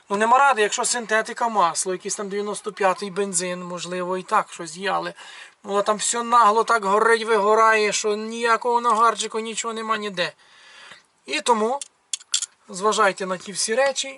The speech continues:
і собі не переймайтесь, як щось трошки вона світліша. Ой, засвітла, забіла свічка. Переконайтесь в тому, що ваш інструмент гарно працює.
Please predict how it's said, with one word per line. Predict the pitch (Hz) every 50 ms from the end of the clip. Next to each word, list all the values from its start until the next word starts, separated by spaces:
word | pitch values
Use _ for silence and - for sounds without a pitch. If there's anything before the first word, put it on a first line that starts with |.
| 277 294
і | 233 214 196
собі | - - 226 202 208 233 226 220
не | 214 214 220 240 247 -
переймайтесь, | - 233 240 240 240 240 247 254 247 220 - 220 208
як | 214 -
щось | - 240 208 -
трошки | - 226 240 202 - - 233
вона | 220 226 220 208
світліша. | - - 226 220 - 247 262 220 - 262 262 -
Ой, | 269 277 285 285
засвітла, | 226 254 240 214 - 226 262 262 - 240 233 214
забіла | 220 220 202 226 226 226 214
свічка. | - - 226 233 214 - - - 247 - - - - - - - _ -
Переконайтесь | - - 214 214 - 226 240 247 254 - 233 220 -
в |
тому, | - 240 233 254 277 262
що | 220 - 208
ваш | 214 226 220 190
інструмент | 214 196 - - 196 202 208 220 214 196 - _ _ - - - - _ -
гарно | - 180 190 202 214 214 214 196
працює. | 202 208 202 190 - 208 196 185 165 160 160